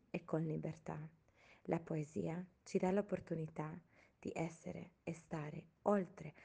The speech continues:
a questa massa di carne e ossa che siamo e diventare intramontabili. I consigli sarebbero quelli di compromettersi con le parole e il loro significato.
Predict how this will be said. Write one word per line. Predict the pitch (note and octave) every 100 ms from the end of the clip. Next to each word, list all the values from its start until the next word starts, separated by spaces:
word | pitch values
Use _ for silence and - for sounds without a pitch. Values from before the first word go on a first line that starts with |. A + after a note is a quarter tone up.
| - -
a | F3+
questa | A3+ A3+ -
massa | F#3 G#3 A3+ F3
di | D#3 -
carne | F3+ F#3+ F3+ D#3+
e |
ossa | D#3 E3+ - D3
che | -
siamo | D#3 - E3+ D#3+ E3+ - _ _ - -
e | F3
diventare | F3+ F3 E3+ E3+ E3
intramontabili. | D#3 D#3 D#3+ D#3 D3+ D3 D#3 D#3+ D#3 D#3 - _ _ _ _ _ - - - - _
I | - -
consigli | A#3 A3 - B3 B3+ D4 -
sarebbero | - D#3+ D#3 E3 D#3+
quelli | - F3 E3+ F#3 - - - - -
di | F#3 -
compromettersi | - G3+ G3 A3 A3 B3 B3 - D3 - F3
con | - D#3+
le | D#3+
parole | D#3 D#3+ D3+ D3+ C#3+ D3 D3
e | -
il | F3 E3+
loro | D#3+ D#3
significato. | - E3+ E3 - - D#3+ D#3 - - -